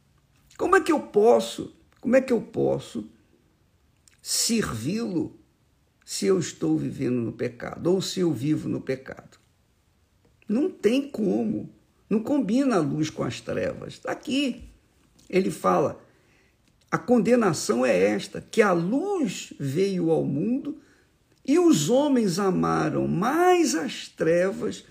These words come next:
do que a luz, porque as suas obras eram más. Então, a crença envolve uma fé ética, inteligente,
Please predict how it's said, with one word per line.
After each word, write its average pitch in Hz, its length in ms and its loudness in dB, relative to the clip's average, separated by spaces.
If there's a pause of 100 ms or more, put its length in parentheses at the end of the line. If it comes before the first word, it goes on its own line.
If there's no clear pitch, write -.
(280)
do 170 160 -6
que - 220 -6
a - 80 2
luz, 139 500 -4 (340)
porque - 260 -2
as 165 120 4
suas 139 360 -2
obras 131 520 -4 (320)
eram 143 320 -2
más. 123 640 -8 (640)
Então, 269 300 4
a 226 140 2
crença 247 920 0 (340)
envolve 196 920 4
uma 202 300 0
fé - 800 2 (260)
ética, - 480 -4 (540)
inteligente, - 1040 -4